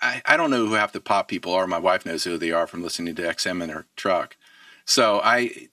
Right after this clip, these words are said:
it has, it has opened a lot of doors, and it's given me legitimacy in that world if and when they go, "Hey, you know, Serban's not available. Can you do this?" And I think it's helped, I think it's helped out with Tate, because she's a great, she's a great new pop artist, and I think that helped me out.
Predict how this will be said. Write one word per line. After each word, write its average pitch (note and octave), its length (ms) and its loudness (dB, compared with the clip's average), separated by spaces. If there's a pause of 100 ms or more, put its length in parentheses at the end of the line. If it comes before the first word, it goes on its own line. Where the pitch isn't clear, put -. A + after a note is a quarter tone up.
(640)
it C#3+ 120 6
has, D#3 300 4
it D3 140 4
has C#3 200 2
opened D#3+ 260 4
a C#3 40 6
lot C3+ 160 6
of A2 80 -2
doors, B2+ 380 2
and A#2+ 80 2
it's A2+ 120 -2
given B2+ 200 4
me A#2+ 100 2
legitimacy A2 640 2
in F#2+ 80 0
that F2+ 200 2
world F#2+ 360 -2 (140)
if A2+ 200 2
and G2+ 160 0
when F#2 260 0
they F2 140 -2
go, E2 240 0
"Hey, C3 440 2 (680)
you A#2+ 100 0
know, G2+ 260 4 (180)
Serban's C3 420 4
not A2 160 4
available. G2 600 2 (680)
Can B2 140 2
you G#2 100 2
do A2+ 160 6
this?" E2 360 0 (380)
And B2+ 160 4
I C#3 80 4
think E3 180 4
it's - 140 2
helped, C3+ 240 2
I D3+ 100 6
think G3 140 2
it's - 100 2
helped C#3+ 220 4
out A2+ 160 4
with G#2 100 0
Tate, F#2+ 380 0 (480)
because A2+ 140 4
she's C#3+ 180 4
a C3 40 6
great, A2+ 320 2
she's C3+ 200 4
a B2+ 40 4
great A2 360 2 (520)
new A2+ 200 4
pop G#2 280 4
artist, E2+ 380 0
and F#2 200 -2
I G2 120 0
think G2+ 200 -4
that F2+ 120 0
helped F2 180 -2
me D#2 120 -4
out. - 160 -4